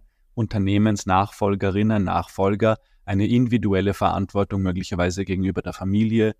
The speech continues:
spürt, aber dann auch einen Druck haben kann gegenüber zum Beispiel den Mitarbeitenden des Familienunternehmen. In deinem Beispiel,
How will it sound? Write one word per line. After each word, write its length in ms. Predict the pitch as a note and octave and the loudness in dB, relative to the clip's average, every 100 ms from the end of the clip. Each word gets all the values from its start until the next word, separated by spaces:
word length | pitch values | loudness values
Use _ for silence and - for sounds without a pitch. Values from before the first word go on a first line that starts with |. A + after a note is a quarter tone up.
| _ | _
spürt, 680 | - - G#2+ A2+ D3+ - - _ _ _ _ | -16 -8 -2 2 2 0 -12 _ _ _ _
aber 240 | - F2+ G2+ | -4 -2 0
dann 260 | G2+ A#2 | 0 2
auch 140 | B2 A#2 | 0 0
einen 300 | G#2 G#2+ - | -2 -2 -4
Druck 300 | A2 C3 A2 | -2 -2 0
haben 280 | G2+ G#2 | 0 0
kann 360 | - G2+ G2+ G#2 | -2 -2 -2 -4
gegenüber 440 | - G#2+ G#2+ G#2 | -2 0 0 -2
zum 140 | - G#2 | -2 0
Beispiel 340 | G2+ - G#2+ | 0 -2 -4
den 160 | G2 G2+ | -2 0
Mitarbeitenden 720 | C3+ B2 F2+ F2 G2 F2 F#2 | 2 2 0 -2 -4 -4 -4
des 140 | F2+ | -4
Familienunternehmen. 880 | - F#2+ G2 F#2+ F#2 F#2+ F#2 G2 G2+ | -2 -2 0 0 0 0 0 2 2
In 120 | G2 | 0
deinem 340 | F2 F#2+ G#2 | 0 2 0
Beispiel, 600 | F2+ E2+ F#2 - A#2 A#2+ | 0 0 -2 -2 0 0